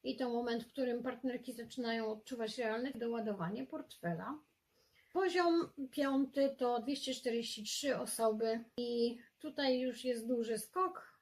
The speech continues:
i dostajesz tą, ten właśnie główny bonus dziewięćset siedemdziesiąt dwa funty.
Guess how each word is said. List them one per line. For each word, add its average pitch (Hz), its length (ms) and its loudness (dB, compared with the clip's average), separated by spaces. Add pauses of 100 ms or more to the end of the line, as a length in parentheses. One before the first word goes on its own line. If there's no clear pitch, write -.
(260)
i 311 200 -2
dostajesz 240 580 -4
tą, 220 320 -4 (120)
ten 233 280 -2
właśnie 220 400 -6
główny 254 420 0
bonus 233 400 -2
dziewięćset 247 560 -4
siedemdziesiąt 220 720 -4
dwa 214 220 -8
funty. 202 440 -6